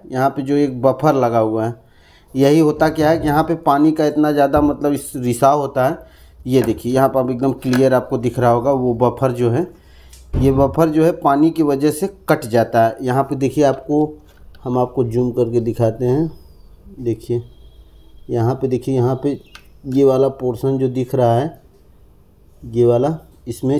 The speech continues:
चिकनाहट आ जाता है, जिसकी वजह घिसता है, जिसको बोलते हैं। तो इसी के वजह से ये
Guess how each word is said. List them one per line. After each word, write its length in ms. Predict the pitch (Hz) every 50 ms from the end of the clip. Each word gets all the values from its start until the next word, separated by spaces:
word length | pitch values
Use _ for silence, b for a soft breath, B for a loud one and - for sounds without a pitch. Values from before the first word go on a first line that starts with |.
| 147
चिकनाहट 540 | - - - - - 135 123 113 117 117 -
आ 80 | 107 98
जाता 300 | 95 101 98 - - 107
है, 160 | 107 117 113 - b b b b b b b b _ -
जिसकी 260 | 117 110 - - 139
वजह 180 | 131 135 135 123
घिसता 480 | 107 - 131 120 - - - 143 123
है, 280 | 110 98 87 85 87 87
जिसको 260 | 90 92 - - 117
बोलते 320 | 95 104 101 95 - - 104
हैं। 140 | 98 156 - - - B B B B B B B B B B _ -
तो 40 | 311
इसी 340 | 311 175 156 - - 185 170
के 120 | 170 170
वजह 240 | 160 156 151 151 165
से 140 | 156 - 170
ये 140 | 151 147 156